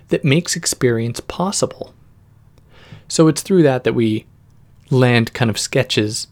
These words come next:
what, uh, Kant is doing, which is pretty much positioning the a priori as the way, as the way to think through all experience. But I will say that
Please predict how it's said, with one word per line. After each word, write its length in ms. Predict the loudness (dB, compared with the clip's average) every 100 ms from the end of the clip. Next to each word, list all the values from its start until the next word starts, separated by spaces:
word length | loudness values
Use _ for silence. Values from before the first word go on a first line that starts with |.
| _ -10
what, 420 | 0 2 2 -2 -20 _ _ -4
uh, 180 | -4 -4 -8 _ -2
Kant 300 | 0 0 -4
is 140 | -4
doing, 340 | 0 -2 -4 -18 -20 _ _ 0
which 180 | 0
is 80 | 0
pretty 300 | 0 2 4
much 300 | 4 0 -2
positioning 560 | -2 0 0 -2 -4 -2
the 220 | 0 0
a 20 |
priori 680 | 0 2 2 4 4 2 -2 -4
as 120 | 0
the 100 | 2
way, 400 | 4 4 2 0
as 160 | -4 -2
the 80 | 0
way 200 | 2 2
to 100 | -2
think 340 | -2 -2 0
through 200 | -2 -2
all 360 | -4 -10 -10 -14 -20 -20 -20
experience. 840 | -8 -6 0 0 0 -8 -16 -18 -18 _ _ _ _ -20 -20 -20 -20 -20 -4
But 120 | 8 8
I 60 |
will 220 | 10 6
say 300 | 6 6 6
that 360 | 6 2 0 -18